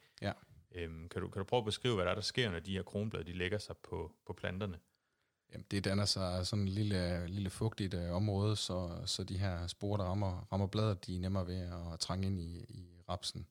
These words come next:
Speaker 2: Mm.
Speaker 1: Og det er tit og ofte nede i de her bladfæster, de sidder, og så er der, øh, noget fugtighed, der gør, at de kan,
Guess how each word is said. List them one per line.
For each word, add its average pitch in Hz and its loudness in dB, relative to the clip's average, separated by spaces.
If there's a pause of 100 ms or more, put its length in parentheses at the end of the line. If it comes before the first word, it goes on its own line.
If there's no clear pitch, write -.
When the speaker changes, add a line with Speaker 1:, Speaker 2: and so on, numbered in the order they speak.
(140)
Speaker 2:
Mm. 92 -4
Speaker 1:
Og - -10
det 98 6
er 95 4
tit 98 0
og 95 2
ofte 95 -2
nede 92 0
i 92 -2
de 92 -6
her 90 0
bladfæster, - -2
de - -6
sidder, 87 -2
og - -8
så - -2
er 87 -4
der, 85 -6 (120)
øh, - -8
noget 90 -2
fugtighed, 95 0
der 87 -6
gør, 95 0
at 82 -4
de 82 -8
kan, 85 -8